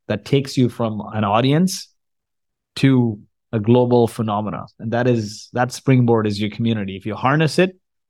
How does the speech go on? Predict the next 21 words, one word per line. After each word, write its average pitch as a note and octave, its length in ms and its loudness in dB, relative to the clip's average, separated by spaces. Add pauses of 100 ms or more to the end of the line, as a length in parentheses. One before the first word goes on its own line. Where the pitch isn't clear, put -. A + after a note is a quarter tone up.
(500)
if B2 140 -6
you A#2+ 80 2
build D3+ 240 2
a D#3+ 60 2
community, C#3 800 2
you B2 180 2
will A#2 280 0
not A#2+ 340 0
become A2+ 300 -4
a G2+ 40 -6
commodity. G2+ 540 -6
Yesterday's D3 640 2
innovation C3+ 640 0 (500)
always C#3 500 4
becomes A2+ 420 -4
tomorrow's G#2+ 400 -4
commodity. G#2 400 -6
Look D#3 180 4
at B2 100 2
it, - 120 -8
right? D3 200 -4